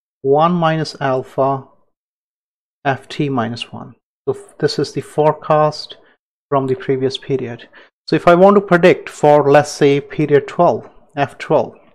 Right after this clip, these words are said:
it will be alpha A eleven plus one minus alpha F eleven. So it is not only I need to know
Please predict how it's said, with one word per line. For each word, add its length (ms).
it 200
will 140
be 180
alpha 720
A 220
eleven 600
plus 420
one 260
minus 400
alpha 680
F 260
eleven. 580
So 160
it 100
is 120
not 220
only 480
I 160
need 240
to 140
know 520